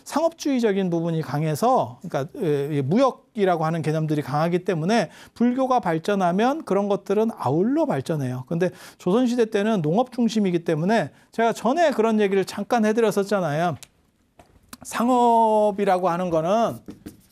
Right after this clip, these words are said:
이게 장사한다는 뜻이 아니에요. 그냥 앉아서 물건 판다는 뜻이 아니에요. 이거 대상무역을 얘기하는 거예요.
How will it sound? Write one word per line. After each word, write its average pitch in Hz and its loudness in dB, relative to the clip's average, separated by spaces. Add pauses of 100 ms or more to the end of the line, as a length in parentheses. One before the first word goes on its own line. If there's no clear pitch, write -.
(340)
이게 220 2
장사한다는 285 0
뜻이 262 -2
아니에요. 196 2
그냥 208 2
앉아서 233 2
물건 185 2
판다는 247 2
뜻이 208 -2
아니에요. 180 2
이거 180 4
대상무역을 202 2
얘기하는 160 0
거예요. 160 0